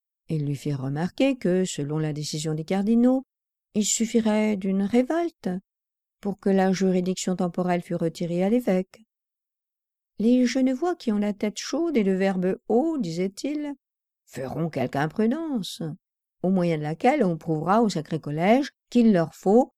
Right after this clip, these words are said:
plus fort berger qu'un évêque pour les ranger à leurs devoirs. »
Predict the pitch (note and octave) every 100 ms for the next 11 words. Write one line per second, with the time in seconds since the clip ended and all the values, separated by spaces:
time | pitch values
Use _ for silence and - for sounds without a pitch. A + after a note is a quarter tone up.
0 | _ _ F3 E3 - F#3+ G3+ E3 D#3+ D3+
1 | D#3 G3 G#3 D3 D3 C#3+ G3 D4+ - D3
2 | C#3+ C#3 D3+ G#3 A#3 B3+ A#3+ B3+ C#4 G#3+
3 | F#3 F#3 G3